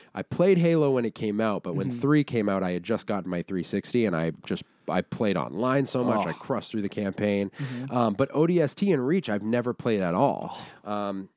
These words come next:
Speaker 1: well, I'm, that's a little bit of a lie. I remember starting O D S T because I remember hearing Nathan Fillion, and then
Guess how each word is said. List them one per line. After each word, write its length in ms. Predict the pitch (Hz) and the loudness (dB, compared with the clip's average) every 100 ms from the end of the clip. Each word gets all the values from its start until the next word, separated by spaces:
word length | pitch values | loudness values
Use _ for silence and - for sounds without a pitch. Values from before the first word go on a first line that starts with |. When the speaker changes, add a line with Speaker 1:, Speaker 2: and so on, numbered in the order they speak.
| - | 2
Speaker 1:
well, 400 | 208 214 196 185 | 4 6 6 2
I'm, 260 | 160 170 - 160 | 0 0 -2 -6
that's 180 | 151 151 | -2 2
a 60 | |
little 240 | 165 190 160 | 4 6 6
bit 80 | 127 | 4
of 100 | 110 | 2
a 40 | |
lie. 200 | 110 101 | 2 2
I 140 | 117 | 0
remember 500 | 147 165 160 160 151 | 0 -2 -2 0 -2
starting 560 | 120 - 151 147 160 147 | -4 -2 2 4 4 2
O 140 | 127 123 | 0 2
D 140 | 117 | 2
S 180 | 107 - | 0 -2
T 180 | 117 107 | -2 -2
because 520 | 101 104 101 101 85 - | -2 -2 -2 -2 -6 -6
I 60 | |
remember 360 | 98 104 113 113 | -4 -2 -2 -2
hearing 300 | 113 104 95 | -2 -2 -2
Nathan 300 | 98 104 90 | -2 -2 -2
Fillion, 540 | 110 95 87 78 80 - - - - | 0 0 0 -4 -8 -14 -20 -20 -6
and 160 | 98 98 | -4 -2
then 480 | 104 101 101 98 | -2 -2 -4 -6